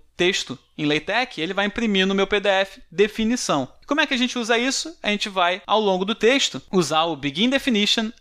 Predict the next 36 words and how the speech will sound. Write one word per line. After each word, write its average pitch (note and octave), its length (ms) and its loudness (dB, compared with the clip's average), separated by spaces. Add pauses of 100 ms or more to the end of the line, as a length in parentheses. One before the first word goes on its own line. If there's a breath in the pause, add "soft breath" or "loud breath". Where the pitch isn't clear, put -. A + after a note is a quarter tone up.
(100)
end F#3+ 200 -2
definition F#3+ 640 -2 (140)
e A#3+ 40 -4
escrever F#3+ 420 0
a D#3+ 40 2
definição E3 600 -4 (300 loud breath)
entre G3+ 380 0
esses F#3 280 -2
dois. B2 460 -2
Se - 140 -6
não G#3 120 0
tiver G#3 180 -2
tão A#3 160 -2
claro G3 480 0
ou E3 80 -4
fácil F3+ 340 -2
de D#3 60 -12
visualizar E3 560 0
isso E3 140 -6
que - 60 -6
eu F#3+ 60 -2
tô G3+ 100 -6
conversando, A#3+ 400 -2
mais G3 200 -2
uma G#3+ 160 2
vez, F#3 300 -2 (260 loud breath)
dá C3+ 140 2
uma D#3 100 0
olhadinha D3+ 300 0
lá C#3 140 2
nas D3 160 -2
notas C3+ 340 -2
desse C3+ 220 0
episódio. D#3+ 500 -4 (120)
Por D4+ 140 2
fim, C4+ 400 2